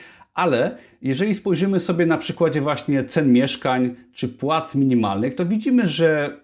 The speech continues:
owszem, do hiperinflacji pewnie nie dojdzie, ale w przeciągu dziesięciu, dwudziestu lat wartość pieniędzy, które byśmy odłożyli, i tak spadnie bardzo, ale to bardzo znacząco i możemy stracić choćby w dziesięć lat połowę naszego kapitału. Warto sobie też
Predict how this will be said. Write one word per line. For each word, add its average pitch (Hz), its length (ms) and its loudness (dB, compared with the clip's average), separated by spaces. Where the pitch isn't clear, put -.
owszem, 117 400 -4
do 123 100 0
hiperinflacji 156 760 -4
pewnie 135 280 0
nie 120 140 4
dojdzie, 107 440 0
ale 220 180 -2
w - 20 -8
przeciągu 185 420 0
dziesięciu, 175 420 0
dwudziestu 147 420 -2
lat 104 320 -2
wartość 196 460 -4
pieniędzy, 127 440 0
które 160 360 -2
byśmy 170 260 -4
odłożyli, 165 640 0
i 208 80 -2
tak 294 240 -8
spadnie 175 460 0
bardzo, 147 560 -2
ale 143 140 -2
to 143 140 -4
bardzo 139 340 -2
znacząco 127 520 -4
i 220 120 -4
możemy 208 340 0
stracić 180 420 -4
choćby 170 300 0
w 143 40 -2
dziesięć 156 480 -2
lat 123 340 -4
połowę 127 300 2
naszego 123 360 0
kapitału. 120 640 -6
Warto 226 340 -2
sobie 226 260 -2
też 190 440 -6